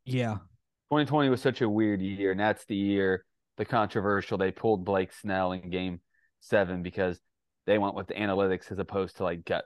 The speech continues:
Speaker 2: feeling sort of thing, you know?
Speaker 1: Yeah. Um, yeah, I, I, I've just,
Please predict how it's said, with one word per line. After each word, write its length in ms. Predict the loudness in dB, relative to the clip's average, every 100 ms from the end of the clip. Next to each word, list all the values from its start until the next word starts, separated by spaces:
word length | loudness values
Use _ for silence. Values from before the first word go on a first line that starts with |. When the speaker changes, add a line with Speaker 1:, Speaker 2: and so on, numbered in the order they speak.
| -6
Speaker 2:
feeling 420 | -8 -8 -10 -14
sort 280 | -10 -10 -10
of 80 |
thing, 180 | -12 -12
you 120 | -10
know? 300 | -8 -8 -8 -12 _ 0
Speaker 1:
Yeah. 300 | 4 4 4 -6 _ -20 -20 -20 _ 8
Um, 440 | 10 10 8 4 -4 _ _ _ _ _ _ _ _ _ _ _ _ 0
yeah, 360 | 8 10 8 4 4
I, 200 | 6 4 _
I, 60 | -12 -12 _ _ 6
I've 280 | 8 8
just, 360 | 8 6 6 -4